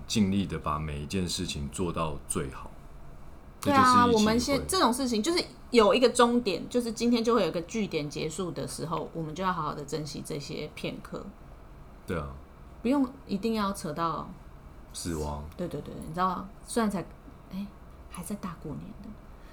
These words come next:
Speaker 2: 你知道传统一点的人要元宵节之后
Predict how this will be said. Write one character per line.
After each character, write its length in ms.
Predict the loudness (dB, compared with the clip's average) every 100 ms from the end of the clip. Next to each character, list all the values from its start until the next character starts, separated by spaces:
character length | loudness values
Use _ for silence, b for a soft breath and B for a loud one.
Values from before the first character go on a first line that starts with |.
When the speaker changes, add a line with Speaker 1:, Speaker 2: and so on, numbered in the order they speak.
| B
Speaker 2:
你 60 | -2
知 40 |
道 80 | -2
传 320 | -2 -2 -2
统 220 | -2 -2
一 60 | -4
点 160 | -6 -8
的 60 |
人 180 | -8 -6
要 120 | -6
元 400 | -6 -6 -6 -6
宵 260 | -6 -6 -6 -8 -12
节 140 | -12 -12 -14
之 140 | -12 -10
后 220 | -8 -10